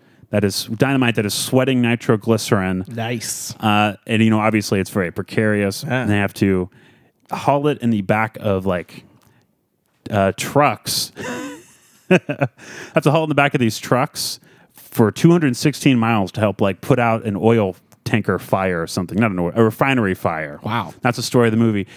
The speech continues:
Speaker 1: Here's the thing, though, Dan. That story does not start until an hour into the movie, and it's two hours long.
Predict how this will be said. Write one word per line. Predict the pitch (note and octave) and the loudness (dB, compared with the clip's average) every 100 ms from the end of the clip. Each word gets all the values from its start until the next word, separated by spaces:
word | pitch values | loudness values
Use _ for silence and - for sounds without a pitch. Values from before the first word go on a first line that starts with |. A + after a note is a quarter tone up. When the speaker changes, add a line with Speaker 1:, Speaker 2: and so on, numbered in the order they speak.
| - - | -4 2
Speaker 1:
Here's | G3 | 2
the | E3 | 2
thing, | G#3 F3 | 0 2
though, | C3+ | 2
Dan. | B2 C3 C3 - - - _ _ | 2 0 -2 -4 -16 -20 _ _
That | D3+ G3+ - - | 2 2 -4 -8
story | - - G#3 D3 | 0 4 4 2
does | C3 B2 | 2 2
not | D3 C#3+ | 2 2
start | D3 D3 | 2 2
until | C3+ - A2 G2+ G#2 A2+ | 2 4 4 4 0 0
an | A2 - | 0 0
hour | A#2+ C#3 B2 | 2 2 2
into | A#2+ A#2 | 0 0
the | G#2 | 2
movie, | G#2+ F#2 E2 D#2+ - | 2 0 -4 -8 0
and | G#2+ | 0
it's | - | -2
two | - C#3 C3+ | 2 4 6
hours | A#2 F#2+ F2 | 2 0 -2
long. | G#2 F2 - | -2 -4 -8